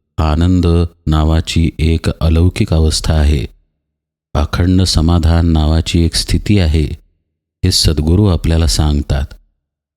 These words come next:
तिकडे जाण्याचा मार्ग शिकवतात. म्हणून कालच्या निरूपणाच्या शेवटी एक ओवी आली, "श्रवण आणि मनन निज ध्यासे समाधान." कल्पना आपल्याला नको आहे, हे निश्चित आहे,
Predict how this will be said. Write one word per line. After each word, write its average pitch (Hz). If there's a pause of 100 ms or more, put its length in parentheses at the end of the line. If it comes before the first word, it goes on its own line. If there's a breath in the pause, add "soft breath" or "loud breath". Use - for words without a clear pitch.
(280)
तिकडे 90
जाण्याचा 87
मार्ग 80
शिकवतात. - (1400)
म्हणून 101 (460)
कालच्या 85
निरूपणाच्या 90
शेवटी 85
एक 82
ओवी 78
आली, 76 (480)
"श्रवण 82
आणि 92
मनन 90
निज 85
ध्यासे 82
समाधान." 76 (1800)
कल्पना 95
आपल्याला 98
नको 98
आहे, 80
हे 73
निश्चित 78
आहे, 71